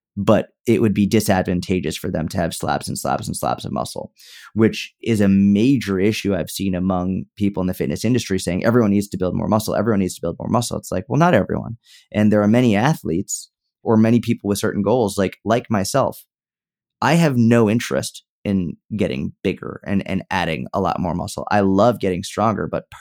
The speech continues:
personally, I have no interest in adding more muscle to my frame at this point in my life or my career. So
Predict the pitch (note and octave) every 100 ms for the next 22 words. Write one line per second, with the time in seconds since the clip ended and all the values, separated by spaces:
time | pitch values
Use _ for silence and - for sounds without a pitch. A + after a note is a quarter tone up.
0 | - D3+ - D2+ C2+ - - _ _ _
1 | _ _ _ _ _ - F#2+ A2+ A2+ A2
2 | A2 C#3 - A2 - G#2 G2+ A2 G#2 G#2
3 | G#2 G2+ G2 G2 F#2 F#2+ F#2+ F#2+ G2+ F#2
4 | G2 - C#3+ G#2 F#2+ - - F#2+ - F#2+
5 | F2 E2+ D#2+ - E2 - F#2+ A2 C3+ -
6 | _ _ _ _ _ - - G#2 F#2+